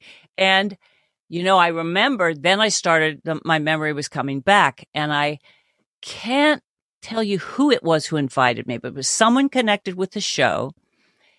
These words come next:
And they were very specific where they wanted me to sit. I was trying to sit in the back, and they said, "No, no, no, we want you to sit here. We want you to sit here." And I'm like, "Okay,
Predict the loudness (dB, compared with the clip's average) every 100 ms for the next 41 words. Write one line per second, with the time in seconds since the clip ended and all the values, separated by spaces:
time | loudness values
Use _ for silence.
0 | _ _ _ _ -4 -4 0 2 4 4
1 | 2 -2 -4 2 2 2 0 -4 -8 -4
2 | -4 -4 -6 -4 -2 0 0 -2 -2 -4
3 | -4 -2 -2 0 0 0 -4 0 0 -2
4 | -4 -6 -6 -6 -6 0 4 4 2 -6
5 | -6 2 4 4 4 4 4 2 2 0
6 | -4 -2 -4 0 2 2 2 -2 -2 -2
7 | -2 -4 -6 -4 -2 -2 -4 -4 -4 0
8 | -2